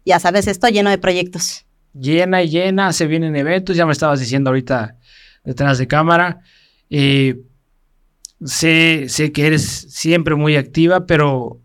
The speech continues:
Speaker 2: a ver, cuéntame cómo arrancó este inicio de año para ti, con proyectos, negocio, hay, no hay, hay eventos este año, ¿cómo va?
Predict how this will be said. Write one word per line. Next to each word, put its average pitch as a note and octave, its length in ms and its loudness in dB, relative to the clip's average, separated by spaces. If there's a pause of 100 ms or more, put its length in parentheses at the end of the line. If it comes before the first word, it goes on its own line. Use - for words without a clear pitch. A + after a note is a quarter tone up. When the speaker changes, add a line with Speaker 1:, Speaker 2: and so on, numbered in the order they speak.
(100)
Speaker 2:
a - 180 -10
ver, D3 220 -4
cuéntame E3 380 2
cómo D#3+ 220 0
arrancó D#3+ 1000 0 (180)
este B2+ 360 -2
inicio D3+ 380 2
de D3+ 100 2
año E3+ 260 0
para C#3 240 0
ti, F3+ 340 0
con C#3 300 -4
proyectos, D3+ 1000 -2
negocio, F3+ 840 0
hay, D#3 260 0
no D3 240 -2
hay, F#3 600 -2 (1080)
hay D3+ 200 0
eventos F3 480 2
este D#3+ 200 -2
año, F#3+ 280 2
¿cómo F3 240 -2
va? E3+ 320 -6